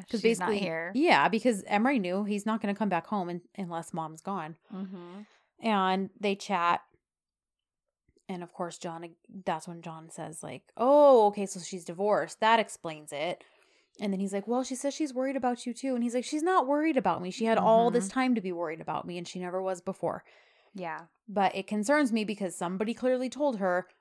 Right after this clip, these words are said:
Speaker 1: where Sanem lives, da, da, da." And he kind of asks Emery, "Did you?" And he's like, "No." He's like, "I didn't," which he didn't. He's actually telling
Speaker 2: Right.
Speaker 1: the truth. He did not tell Huma where Sanem lives or anything like that. And then the two of them kind of put it together like, "Oh, but this is something Eileen would do."
Speaker 2: Mm-hmm.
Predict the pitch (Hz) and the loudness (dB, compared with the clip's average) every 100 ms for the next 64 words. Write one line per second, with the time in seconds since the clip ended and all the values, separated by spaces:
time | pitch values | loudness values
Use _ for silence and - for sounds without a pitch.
0 | - 175 151 - 165 160 170 247 285 269 | -6 -2 -2 -4 -6 -6 0 4 6 6
1 | 269 _ - 185 185 233 196 196 196 185 | 0 _ -4 -2 2 2 0 -4 -4 -2
2 | 175 190 - 220 196 165 165 165 165 170 | -4 -6 -8 -4 -4 -4 -8 -10 -4 0
3 | 254 208 202 190 170 185 330 262 160 180 | 0 0 -2 -2 -2 2 6 6 4 0
4 | 185 175 - - 180 175 233 214 151 160 | -4 -4 -8 -8 -6 0 0 0 -4 -10
5 | - - 220 269 185 202 170 156 175 170 | -10 -6 0 0 0 -4 -4 -4 -4 -4
6 | 220 220 208 240 147 196 _ _ _ _ | -4 -4 -6 -6 -4 -8 _ _ _ _
7 | _ _ _ _ _ _ _ - 165 175 | _ _ _ _ _ _ _ -6 -2 0
8 | 214 - 208 190 185 185 175 175 170 - | 0 2 2 2 0 -6 -4 -6 -6 -8
9 | 175 170 170 170 165 165 165 170 185 185 | -8 -8 -8 -8 -8 -10 -10 -10 -8 -8
10 | 180 156 185 - - - - - 220 214 | -8 -6 -6 -8 -20 -20 -20 -4 0 2
11 | 208 196 220 214 202 202 190 202 185 - | 2 0 0 0 0 -2 -4 -2 -4 -2
12 | 196 185 175 151 - - 311 208 185 190 | -2 0 -2 -4 -6 2 6 6 4 -2
13 | 196 196 - 190 185 180 160 160 226 240 | -4 -4 -6 -4 -6 -8 -8 -4 0 0
14 | 151 147 123 131 185 175 170 165 170 | -2 -8 -8 -6 -6 -6 -10 -12 -10